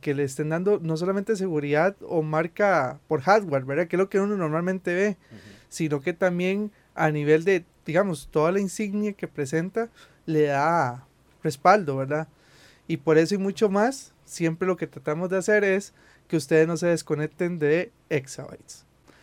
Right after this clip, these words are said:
Speaker 1: Y para que siempre se mantengan conectados con nosotros, seguimos con el tema, ¿verdad?
Speaker 2: Claro.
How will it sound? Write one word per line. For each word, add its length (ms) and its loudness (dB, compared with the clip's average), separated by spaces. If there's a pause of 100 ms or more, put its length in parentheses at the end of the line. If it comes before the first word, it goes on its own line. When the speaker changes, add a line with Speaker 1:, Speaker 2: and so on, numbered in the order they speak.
(240)
Speaker 1:
Y 120 -4
para 340 0
que 300 -4
siempre 420 0
se 100 0
mantengan 380 0
conectados 500 0
con 140 -2
nosotros, 560 0 (960)
seguimos 480 -2
con 160 -6
el 100 -8
tema, 280 2
¿verdad? 340 -2
Speaker 2:
Claro. 500 -2